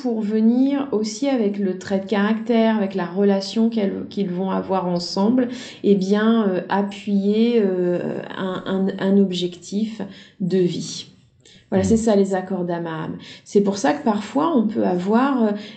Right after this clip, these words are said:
Speaker 1: des parents, euh, qui rejettent, des parents qui abandonnent, des parents qui sont absents,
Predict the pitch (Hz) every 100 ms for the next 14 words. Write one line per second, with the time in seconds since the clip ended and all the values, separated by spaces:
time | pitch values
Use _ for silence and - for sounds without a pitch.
0 | - 175 202 202 190 185 196 226 269 254
1 | 208 202 - 196 196 214 214 254 285 -
2 | 226 208 - - 208 202 196 185 202 233
3 | - 226 202 196 208 220 220 226 247 254
4 | - - - 180 202 202 196 202 233 269
5 | - 220 - 202 202 208 247 - - 226
6 | 254